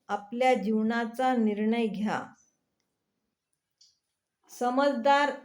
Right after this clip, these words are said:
ते असतात, जे विचार करताना समजून विचार करतात. सेवाधारी जे मजेत राहतात, ते नेहमी तनाने,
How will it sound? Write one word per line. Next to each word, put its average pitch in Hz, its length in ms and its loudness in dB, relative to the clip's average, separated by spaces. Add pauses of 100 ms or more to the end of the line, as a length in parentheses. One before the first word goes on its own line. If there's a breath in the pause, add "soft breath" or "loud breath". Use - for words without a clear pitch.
(120)
ते 269 120 8
असतात, 262 540 2 (480)
जे 262 140 2
विचार 254 540 2
करताना 240 800 -4
समजून 240 760 -2 (160)
विचार 220 420 -2
करतात. - 420 -8 (1900)
सेवाधारी 240 920 -2 (280)
जे 220 120 0
मजेत 214 580 2
राहतात, 262 460 0 (720)
ते 240 120 -2
नेहमी 240 600 -2 (800)
तनाने, 240 800 -6